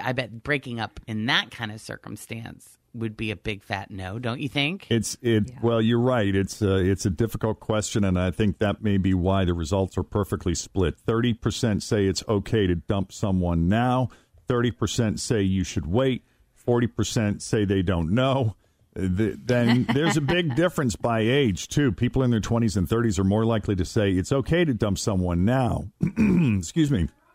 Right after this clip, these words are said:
Speaker 2: People forty-five and up are much more to s-, likely to say that you should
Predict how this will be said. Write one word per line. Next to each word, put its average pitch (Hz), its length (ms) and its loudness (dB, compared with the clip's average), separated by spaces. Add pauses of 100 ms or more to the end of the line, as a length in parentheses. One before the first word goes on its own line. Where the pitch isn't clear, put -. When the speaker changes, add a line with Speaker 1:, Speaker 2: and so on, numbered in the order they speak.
(720)
Speaker 2:
People 151 240 4
forty-five 139 600 2
and 107 100 2
up 139 280 0 (400)
are 120 120 0
much 113 260 0
more 110 200 2
to 101 40 4
s-, - 160 -4 (160)
likely 107 400 2
to 95 80 2
say 95 520 2 (200)
that 98 160 0
you 92 160 0
should 85 580 2